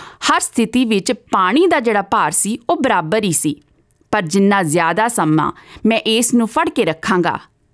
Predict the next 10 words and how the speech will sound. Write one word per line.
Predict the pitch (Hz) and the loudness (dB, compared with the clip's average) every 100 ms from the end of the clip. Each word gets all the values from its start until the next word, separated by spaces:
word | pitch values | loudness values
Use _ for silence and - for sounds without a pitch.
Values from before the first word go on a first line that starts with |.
| - | -6
ਤਕਲੀਫ | 214 220 220 202 190 - _ - | -4 -2 0 0 -2 -8 _ -6
ਓਨੀ | 320 269 202 | 2 2 2
ਜ਼ਿਆਦਾ | 175 165 156 | 0 -2 -2
ਹੋਵੇਗੀ। | 170 151 131 131 - _ _ _ _ _ _ - _ - | 0 -2 -2 -8 -10 _ _ _ _ _ _ -20 _ -8
ਸੋ | - 226 | -6 -2
ਇਸੇ | 208 220 262 | -2 0 -2
ਪ੍ਰਕਾਰ | 202 - 156 156 285 - - - 208 | -2 -2 0 -2 -4 -18 -20 -6 -2
ਗੁੱਸੇ | 240 277 311 262 | 0 0 0 0
ਗਿਲੇ | 180 165 202 | 0 2 0
ਜੇ | 294 | -2